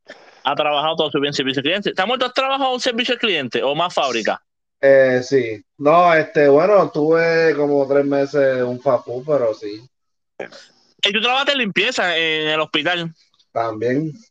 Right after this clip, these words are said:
Speaker 1: Básicamente, servicio al cliente. Y tú sabes que me da risa el video porque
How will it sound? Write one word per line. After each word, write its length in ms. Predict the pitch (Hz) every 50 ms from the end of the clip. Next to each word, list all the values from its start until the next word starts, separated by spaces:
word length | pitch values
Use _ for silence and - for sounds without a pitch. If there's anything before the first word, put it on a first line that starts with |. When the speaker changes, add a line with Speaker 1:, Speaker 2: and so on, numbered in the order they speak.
| _ _ - - - -
Speaker 1:
Básicamente, 640 | - - - 226 214 214 208 196 220 240 233 240 220
servicio 360 | 220 180 160 165 175 - 233
al 60 | 202
cliente. 320 | - 220 220 214 214 170 - - - - _
Y 260 | - 226 226 220 220
tú 140 | 214 254 262
sabes 260 | - 339 339 359 339
que 260 | - 233 190 160 143 - _ _ _ _ _ -
me 400 | 160 165 185 185 196 202 202 202
da 120 | 208 214
risa 260 | 233 240 269 254 - 277
el 60 | 269
video 280 | 269 262 269 285 285
porque 320 | 262 226 208 190 180 156